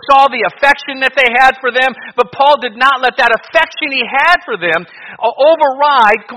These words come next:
what he talked about in Colossians chapter three and verse one and two, to set your affection on things above. He had to tear himself away from them.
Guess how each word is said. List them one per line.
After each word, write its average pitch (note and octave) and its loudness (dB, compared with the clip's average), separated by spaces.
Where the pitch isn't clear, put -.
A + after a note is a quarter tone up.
what A#3 -2
he A#3+ -4
talked C#4 0
about B3 0
in A3 -16
Colossians C4 0
chapter C4+ 0
three C4 -8
and A3 -14
verse A#3+ -4
one B3 -2
and A#3 -6
two, B3 -8
to - -18
set B3+ -2
your B3+ 2
affection C4+ -2
on A#3+ -4
things D4 -6
above. C4+ 2
He D4+ -4
had C#4 2
to A#3+ -8
tear D#4+ 2
himself C#4+ -2
away G#3 0
from C3+ -6
them. F#2+ -20